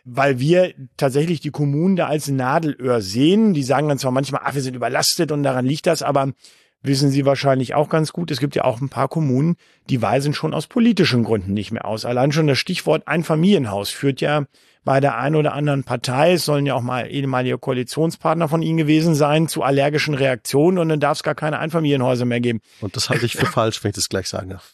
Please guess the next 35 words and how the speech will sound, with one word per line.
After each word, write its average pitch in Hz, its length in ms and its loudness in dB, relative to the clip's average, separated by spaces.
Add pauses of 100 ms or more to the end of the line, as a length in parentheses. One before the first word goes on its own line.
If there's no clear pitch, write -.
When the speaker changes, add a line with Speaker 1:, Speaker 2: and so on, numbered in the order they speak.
Speaker 2:
Der 123 120 6
ideologische 120 600 2
Kampf 123 320 0
gegen 110 180 -2
das 107 100 -2
Ein- 117 220 0
oder 113 140 0
Zweifamilienhaus, 101 800 -2
der, 110 280 0 (360)
der 131 160 0
Wunsch 170 240 4
der 139 120 2
Bürgerinnen 113 440 2
und 101 100 -2
Bürger 98 260 0
ist, - 220 -14 (320)
ich - 180 -8
halte 123 200 0
ihn 120 100 2
wirklich 117 280 -2
für 113 100 -6
falsch. - 320 -6
Ich 101 120 -8
weiß, 113 200 2
dass - 140 0
wir 131 80 2
mit 117 140 2
Fläche 120 420 0 (300)
sinnvoll 131 340 0
umgehen 139 300 4
müssen. 101 260 -2
Das 101 100 0
ist - 240 -4
mir 139 160 4
klar. 135 460 0